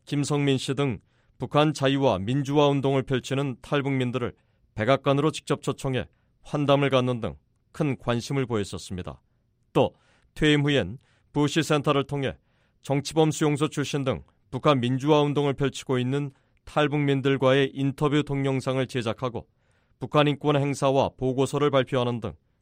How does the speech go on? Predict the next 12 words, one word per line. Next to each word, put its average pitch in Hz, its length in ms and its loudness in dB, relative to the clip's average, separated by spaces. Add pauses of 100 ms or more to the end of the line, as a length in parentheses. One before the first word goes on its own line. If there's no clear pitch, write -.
(160)
지속적인 139 760 -4 (200)
관심을 120 440 -4
보여왔습니다. 92 800 -6 (760)
코리아 156 260 6
소사이어티는 147 720 0
미국과 139 400 0
한국의 135 520 -2
상호 147 480 0
이해와 127 460 0 (300)
협력 151 480 -2
증진을 135 360 0
목표로 107 480 -6